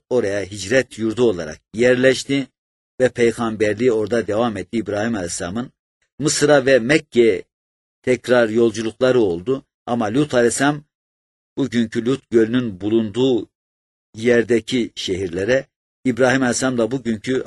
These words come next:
Halilurrahman şehrinin bulunduğu bölgeye yerleşti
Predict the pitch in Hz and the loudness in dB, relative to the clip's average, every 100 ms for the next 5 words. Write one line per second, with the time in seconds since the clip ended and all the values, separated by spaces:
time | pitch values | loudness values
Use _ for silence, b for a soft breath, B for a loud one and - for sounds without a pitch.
0 | - 110 110 104 107 107 98 127 117 - | -6 -4 -2 -2 -4 -4 -2 -2 -4 -6
1 | - 107 95 104 117 110 90 98 104 104 | -6 -4 -4 -4 -6 -6 -8 -10 -8 -6
2 | 110 110 82 87 78 82 82 76 - 110 | -2 -2 -4 -10 -8 -8 -8 -8 -4 -2
3 | 104 92 90 - 143 | 0 -2 -6 -6 -8